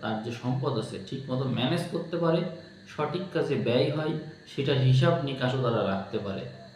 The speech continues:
তৃতীয় ঘরে বুধ থাকলে মানুষ প্রচেষ্টার ক্ষেত্রে বুদ্ধিকে কাজে লাগায়।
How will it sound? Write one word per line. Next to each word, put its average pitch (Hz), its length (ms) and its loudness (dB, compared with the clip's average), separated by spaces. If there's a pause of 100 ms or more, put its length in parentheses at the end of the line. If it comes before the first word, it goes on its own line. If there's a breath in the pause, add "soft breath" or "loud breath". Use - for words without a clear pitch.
(960)
তৃতীয় 190 440 4
ঘরে 175 220 8
বুধ 160 360 2
থাকলে 170 260 2
মানুষ 131 360 4
প্রচেষ্টার 131 560 0
ক্ষেত্রে 143 300 -2 (220)
বুদ্ধিকে 120 540 0
কাজে 110 240 0
লাগায়। 95 340 -2